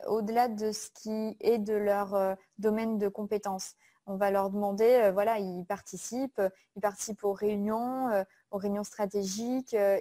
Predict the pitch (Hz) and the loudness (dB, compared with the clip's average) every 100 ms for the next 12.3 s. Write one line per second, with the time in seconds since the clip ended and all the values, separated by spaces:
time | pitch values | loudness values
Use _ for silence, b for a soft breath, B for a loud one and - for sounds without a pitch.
0 | - 208 202 - 202 214 202 202 - 202 | 0 -4 -4 -6 -4 -2 -2 -4 -4 -8
1 | 202 185 190 - 233 240 220 208 196 185 | -6 -6 -8 -6 -4 -4 -4 -4 -4 -4
2 | 196 190 190 196 208 214 190 190 b b | -6 -6 -8 -8 -8 -6 -6 -8 b b
3 | b b - 196 190 - 247 240 220 202 | b b -6 -4 -4 2 4 6 4 2
4 | 214 214 208 202 - 233 226 - 202 190 | 2 0 2 0 0 -8 -8 -8 -6 -6
5 | 190 196 - 196 - 208 208 214 220 190 | -6 -8 -6 -8 -4 -2 0 0 0 0
6 | 190 190 208 202 247 285 _ _ - 190 | -2 -2 -2 0 0 -2 _ _ -8 -4
7 | 185 - 214 196 208 208 226 196 - 202 | -4 -4 -6 -6 -2 2 4 4 0 -4
8 | 196 190 240 254 277 - 202 202 196 185 | -4 0 4 6 4 2 0 2 2 0
9 | 190 185 190 220 247 202 185 185 185 196 | 0 -4 0 0 0 -2 -4 -2 -2 0
10 | 214 208 208 202 190 185 185 185 - 233 | 2 0 0 -2 -2 -6 -8 -12 -4 -2
11 | 269 220 202 190 196 202 190 180 - 190 | -2 -4 -6 -6 -4 -4 -4 -10 -14 -14
12 | 226 240 - | -4 -4 -4